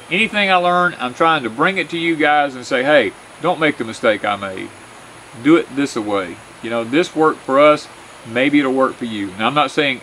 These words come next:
everything we do works, will work for you, because you're in a different, you may be in a different zone. You may, your humidity levels may be different, but maybe it's a starting point. I know we've gotten more praises and more thank yous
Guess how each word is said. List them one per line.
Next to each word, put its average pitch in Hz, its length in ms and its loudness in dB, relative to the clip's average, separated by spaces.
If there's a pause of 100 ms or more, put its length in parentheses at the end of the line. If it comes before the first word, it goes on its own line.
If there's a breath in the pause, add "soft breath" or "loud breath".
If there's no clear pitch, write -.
everything 170 440 -2
we 143 100 2
do 127 200 2
works, 110 420 -2 (200)
will 117 140 0
work 110 220 0
for 104 120 -10
you, 107 200 -4
because 147 280 0
you're 139 260 0 (100)
in 123 120 -6
a 110 60 -4
different, 123 220 -4
you 143 100 -2
may 139 120 2
be 135 100 2
in 123 60 -4
a 113 60 -4
different 110 320 -4
zone. 143 500 2 (480)
You 135 120 -4
may, 139 100 -2
your 135 160 4
humidity 139 500 0
levels 170 360 2
may 175 160 2
be 165 120 0
different, 165 440 0 (580)
but 143 140 -2
maybe 202 500 0
it's 180 160 0
a 156 60 0
starting 139 560 0
point. 92 340 -10 (920)
I 135 120 0
know 175 200 4
we've 170 260 -2
gotten 160 320 0
more 185 300 0
praises 135 640 2
and 131 180 -8
more 175 240 2
thank 180 400 0
yous 101 420 -4